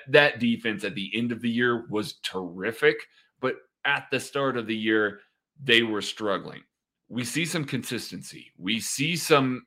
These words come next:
confidence in this defense. I think most Chiefs fans would agree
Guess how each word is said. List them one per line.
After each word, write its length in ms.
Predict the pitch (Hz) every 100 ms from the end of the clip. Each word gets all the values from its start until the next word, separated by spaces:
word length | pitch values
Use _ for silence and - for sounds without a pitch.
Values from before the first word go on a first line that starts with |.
| _
confidence 840 | - - 139 135 120 98 82 78 - _
in 220 | 123 113
this 220 | 107 107 -
defense. 640 | 120 117 - 110 90 - - - _ _ _ _ _ _
I 140 | 131 185
think 220 | 214 190
most 280 | 156 160 - -
Chiefs 280 | - 135 135
fans 280 | 123 113 98
would 160 | 107
agree 540 | 107 117 117 104 98